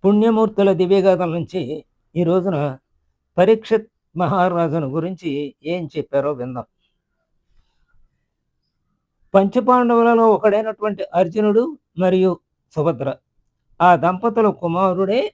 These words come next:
అభిమన్యుడు. అతడు తండ్రికి మించినటువంటి పరాక్రమవంతుడు, అలాగే మిక్కిలి వినయ విధేయతలు కూడా కలవాడు. పాండవులందరికీ ముద్దు బిడ్డ అన్నమాట.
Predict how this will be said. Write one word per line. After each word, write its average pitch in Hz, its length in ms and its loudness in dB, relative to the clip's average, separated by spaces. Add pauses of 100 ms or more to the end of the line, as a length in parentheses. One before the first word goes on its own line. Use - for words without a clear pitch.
(100)
అభిమన్యుడు. 143 500 -8 (1080)
అతడు 190 600 4 (440)
తండ్రికి 247 420 2
మించినటువంటి 202 680 2
పరాక్రమవంతుడు, 190 960 -2 (460)
అలాగే 165 640 0 (340)
మిక్కిలి 208 420 4
వినయ 180 400 0
విధేయతలు 196 600 0
కూడా 175 300 -2
కలవాడు. 123 420 -8 (1200)
పాండవులందరికీ 233 800 4
ముద్దు 190 280 -4
బిడ్డ 185 240 -2
అన్నమాట. 143 360 -6